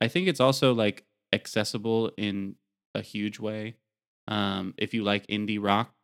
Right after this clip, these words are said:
you would like this. If you like emo, you would like this. Uh, if you like a little bit of, like, a, I don't know, like, grittier Disney,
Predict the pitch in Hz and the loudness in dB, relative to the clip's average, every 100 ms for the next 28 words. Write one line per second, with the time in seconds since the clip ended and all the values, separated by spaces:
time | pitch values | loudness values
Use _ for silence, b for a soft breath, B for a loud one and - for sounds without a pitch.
0 | _ _ _ _ _ - 104 101 104 120 | _ _ _ _ _ -8 -6 -2 -2 0
1 | 131 135 135 - - 104 101 98 98 98 | 0 0 -2 -10 -10 -6 -4 0 0 -2
2 | _ _ _ _ _ _ _ 110 113 117 | _ _ _ _ _ _ _ 2 4 4
3 | 117 120 120 - 113 113 113 117 113 - | 2 -2 -4 -8 -4 -2 0 -2 -2 -2
4 | 120 117 - - - 104 101 98 98 - | -2 -4 -12 -14 -6 -4 -2 -4 -6 -8
5 | 104 - 107 104 104 - - _ _ _ | -8 -4 -2 -2 -2 -4 -16 _ _ _
6 | _ _ _ _ _ - 113 113 127 139 | _ _ _ _ _ 0 0 2 2 2
7 | 123 127 127 113 120 117 117 110 107 101 | 2 2 2 2 0 2 0 2 -2 -6
8 | _ _ _ _ - - 113 107 104 107 | _ _ _ _ -12 -4 -2 -2 -4 -2
9 | 101 98 - _ _ _ _ _ _ _ | -4 -4 -8 _ _ _ _ _ _ _
10 | _ _ _ _ - 110 104 107 110 120 | _ _ _ _ -10 -8 -6 -4 -2 -2
11 | 117 113 101 101 104 104 151 170 185 | -2 -2 -4 -6 -6 -4 -4 -2 -4